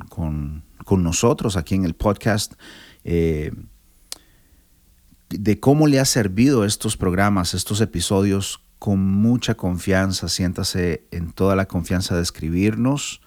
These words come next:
Am, mi email directo es jonathan punto avila arroba lumen education punto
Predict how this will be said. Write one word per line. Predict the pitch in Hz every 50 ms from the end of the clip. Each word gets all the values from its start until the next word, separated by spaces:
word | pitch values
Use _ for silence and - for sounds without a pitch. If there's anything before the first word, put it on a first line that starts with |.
| - - - - - - - - - - _ _ _
Am, | - 87 85 82 82 80 80 78 78 73 76 73 71 73 78 - _ _ _ _ _ _ _ - - _ _ _ _
mi | - 85 87 87 87 87 87 85 85 82 80 80 80 78 69 65 64 - _
email | 123 135 143 131 117 98 87 87 87 85 82
directo | - 92 90 92 104 104 - - 92 85
es | 87 87 87 - - - -
jonathan | 69 73 80 80 101 104 107 113 123 120 - - 120 120 127 131 135 143 - _ _ _ _ _ _ _
punto | - 98 98 95 90 - - 98 101 - _ _
avila | 92 92 90 90 92 87 85 85 80 - - -
arroba | - 92 - - 95 104 107 113 120 120 123 135 - _ _ _ _ _ _ _
lumen | - 101 104 113 117 117 117 117 113 113 117 117 - _ _ _ _ _
education | - 92 90 82 - 73 - - - 98 90 85 - - - 92 92 92 92 90 92 - _ _ _ _ _ _ _ _ _ _ _ _ _ _ _ _ _ _ _ _ _ _ _ _
punto | _ - 82 85 82 76 - - - - 101 -